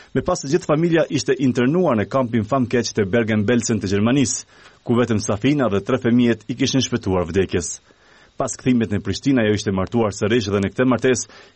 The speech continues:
kishte vetëm Nexhatin, i cili ka jetuar me të ëmën deri në vdekjen e saj. Me një mijë nëntëqind e dyzet e shtatë, Safina kishte paditur shtetin jugosllav në kërkim të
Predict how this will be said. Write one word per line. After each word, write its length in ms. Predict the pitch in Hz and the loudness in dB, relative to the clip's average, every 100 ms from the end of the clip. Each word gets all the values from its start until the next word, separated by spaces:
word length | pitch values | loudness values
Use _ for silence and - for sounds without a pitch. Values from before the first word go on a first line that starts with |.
| - | -4
kishte 220 | 131 135 | -2 0
vetëm 220 | 131 131 143 | 0 2 0
Nexhatin, 460 | 131 147 107 85 - | 2 0 0 -4 -4
i 60 | 113 | -4
cili 160 | 123 117 | 0 0
ka 160 | 110 | 2
jetuar 320 | 98 101 139 139 | 0 0 0 0
me 80 | |
të 160 | 135 131 110 | 2 2 2
ëmën 240 | 110 110 - | 2 -2 -4
deri 300 | 113 123 127 | -2 2 2
në 80 | 117 | 2
vdekjen 320 | 117 110 120 | 0 0 0
e 60 | 110 | 0
saj. 220 | 98 82 - _ _ _ _ | 0 -2 -4 _ _ _ _
Me 80 | 120 | 0
një 160 | 139 190 | 2 4
mijë 140 | 175 | 2
nëntëqind 240 | 170 156 | 2 0
e 20 | 143 | 0
dyzet 220 | 151 143 | -2 -2
e 40 | - | -2
shtatë, 240 | 98 - | -4 -4
Safina 340 | 101 156 156 | -2 0 0
kishte 240 | 139 143 127 | 0 -2 -2
paditur 480 | 127 120 156 147 - | -2 -2 0 -2 0
shtetin 320 | 143 131 143 | 0 2 2
jugosllav 400 | 135 - 139 139 | 0 0 0 0
në 140 | 127 | 0
kërkim 320 | 110 110 139 | 0 0 0
të 80 | 120 | 0